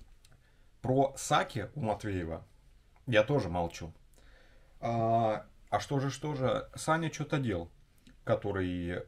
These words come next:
Уралами занимается. И вроде как успешно занимается, иначе бы всё это давно загнулось. И представляете,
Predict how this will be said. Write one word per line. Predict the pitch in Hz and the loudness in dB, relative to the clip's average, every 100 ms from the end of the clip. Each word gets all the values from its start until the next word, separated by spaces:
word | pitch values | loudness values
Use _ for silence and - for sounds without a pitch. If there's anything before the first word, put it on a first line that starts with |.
| - | -10
Уралами | - 117 175 95 82 | 2 6 6 4 -4
занимается. | 82 85 85 85 - - - - - - - - | -6 -6 -6 -10 -14 -18 -18 -20 -20 -20 -20 -4
И | 120 98 90 87 90 | -4 0 -2 0 -2
вроде | 85 98 90 | 0 -2 -2
как | 92 98 107 | -2 -2 -2
успешно | 104 104 92 110 | -6 -6 -4 -4
занимается, | 95 107 151 185 82 - - - | -2 0 0 0 -2 -8 -14 -12
иначе | - 95 92 - | -6 -4 -4 -8
бы | 95 | -8
всё | - | 0
это | 101 104 | 0 2
давно | 104 98 95 | 2 2 2
загнулось. | 87 120 143 107 - - - - - - | 0 2 2 -2 -8 -18 -20 -20 -20 -6
И | 101 | -6
представляете, | 101 98 101 143 220 220 87 | -4 -2 0 2 0 -4 -10